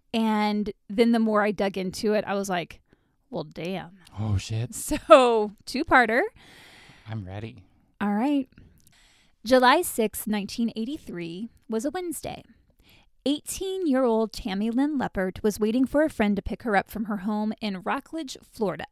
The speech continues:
Speaker 1: They had plans to go to Cocoa Beach. She was dressed in a blue jean skirt,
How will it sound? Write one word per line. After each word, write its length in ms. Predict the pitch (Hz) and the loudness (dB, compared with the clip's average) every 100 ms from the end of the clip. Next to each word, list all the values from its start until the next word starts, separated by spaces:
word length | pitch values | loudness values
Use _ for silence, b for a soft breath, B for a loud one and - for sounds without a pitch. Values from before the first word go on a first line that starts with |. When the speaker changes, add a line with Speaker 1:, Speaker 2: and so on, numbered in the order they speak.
| - - | -14 -8
Speaker 1:
They 80 | |
had 100 | 220 | -8
plans 320 | - 233 226 - | -6 -4 -4 -4
to 80 | |
go 80 | 220 | -2
to 80 | 220 | -2
Cocoa 340 | - 208 196 | -2 -2 0
Beach. 440 | 190 - - - - - B B B B B B B | -2 -4 -12 -12 -12 -16 B B B B B B B
She 180 | - 294 | -2 2
was 160 | 277 | 2
dressed 300 | - 285 - | 4 2 4
in 80 | 320 | -2
a 60 | 294 | -2
blue 280 | 202 208 | -2 -2
jean 300 | 175 190 175 | -2 -6 -6
skirt, 600 | 165 - 254 285 359 - | -6 -4 -2 -2 -4 -10